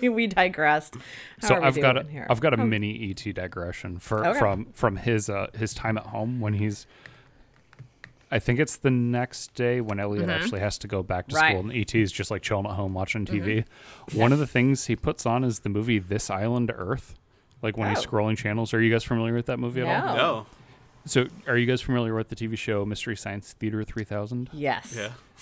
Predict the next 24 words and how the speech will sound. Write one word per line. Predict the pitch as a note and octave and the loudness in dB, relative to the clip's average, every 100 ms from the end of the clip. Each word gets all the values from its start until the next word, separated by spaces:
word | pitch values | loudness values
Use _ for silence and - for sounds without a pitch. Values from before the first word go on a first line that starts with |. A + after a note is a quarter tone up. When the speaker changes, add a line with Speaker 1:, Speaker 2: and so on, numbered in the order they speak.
| - | -14
Speaker 2:
They | A2+ A2+ A2+ | -4 0 2
made | B2 B2 A2+ | 4 2 2
one | G#2 C#3+ C#3 | 0 2 2
Speaker 3:
Perfect. | C#3+ - - | 0 -6 -6
Speaker 2:
actual | B2+ A#2+ - B2 G#2 | -4 -2 -2 0 0
movie, | G2 A2+ B2 A2 E2 D#2+ - _ - - | -2 0 0 0 -4 -8 -14 _ -20 -10
Mystery | A#2 F#2 G2 | -8 -6 -8
Science | F2 F2 | -8 -10
Theater | - F#2 F#2 | -10 -14 -12
three | F2+ | -12
thousand. | F2 D#2 D#2+ F#3+ C5+ | -10 -10 -4 -2 0
Speaker 1:
Oh. | D#3 B2+ A#2+ - - - - - _ - | 0 -2 -6 -14 -20 -20 -20 -20 _ -8
Speaker 2:
Uh, | F#2+ F2+ - | -6 -4 -2
which | B2 - - - - - _ _ - - | -2 -2 -8 -12 -18 -20 _ _ -16 0
was | C3+ A2+ | 0 0
this, | - - - - - | -4 -6 -8 -16 0
basically | G3 A3 - F3 | 2 2 0 0
the | D3+ D3 | 0 0
exact | A#2+ C#3 C#3 | 0 0 -2
same | C3+ C3+ B2+ | -4 -2 -2
as | A#2+ | -2
any | B2+ B2+ | -2 -2
other | A#2+ A#2 | -2 -2
episode. | C3+ - D#3 | -4 -4 -4